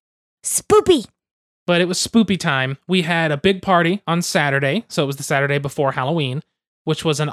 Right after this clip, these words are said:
Speaker 2: awesome time with a lot of awesome friends and some great costumes.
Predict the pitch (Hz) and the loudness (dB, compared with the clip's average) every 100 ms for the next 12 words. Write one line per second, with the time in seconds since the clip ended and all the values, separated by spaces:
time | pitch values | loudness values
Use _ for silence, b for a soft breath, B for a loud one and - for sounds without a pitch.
0 | - 170 170 180 165 160 143 139 139 131 | 0 2 2 0 -2 0 0 0 -4 -6
1 | 127 - 143 143 151 139 - 151 160 226 | -8 -4 -2 -2 -4 -10 -6 -2 0 0
2 | 202 208 214 254 - 151 147 131 147 165 | 2 2 2 0 -4 -6 -6 -4 -2 -2
3 | - 147 - 139 131 170 | -2 -4 -4 -8 -8 -10